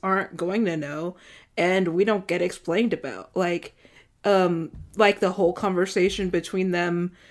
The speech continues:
and the other agents and a-, anyone else involved about how, as a widow,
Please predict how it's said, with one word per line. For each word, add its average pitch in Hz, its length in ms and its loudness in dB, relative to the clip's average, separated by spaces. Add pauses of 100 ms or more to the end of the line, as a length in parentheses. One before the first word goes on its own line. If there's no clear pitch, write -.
(400)
and 170 480 2
the 165 360 -6
other 180 500 2
agents 170 600 0 (300)
and 165 440 2 (160)
a-, 170 280 -2
anyone 175 400 -2
else 170 260 -4
involved 170 460 -2
about 156 240 -4
how, 165 460 2 (420)
as 180 260 6
a 170 60 8
widow, 170 760 4